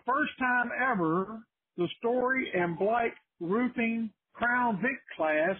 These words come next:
made its first time around the Speedway. And the guy who came out second, and it has a great story,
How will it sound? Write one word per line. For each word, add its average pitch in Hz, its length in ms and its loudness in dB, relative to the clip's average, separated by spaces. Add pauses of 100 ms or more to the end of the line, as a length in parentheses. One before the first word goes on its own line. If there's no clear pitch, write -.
(100)
made 185 400 2
its 233 180 -2 (100)
first 240 260 0 (100)
time 196 540 0 (360)
around 208 560 2
the 214 140 2
Speedway. 196 480 0 (640)
And 185 580 0
the 170 80 0
guy 185 380 2
who 196 160 0 (100)
came 190 300 0
out 190 300 0 (380)
second, - 360 -2 (160)
and 165 100 -4
it 170 80 2
has 175 240 2
a 165 60 -2
great 254 400 -2 (180)
story, 156 400 -2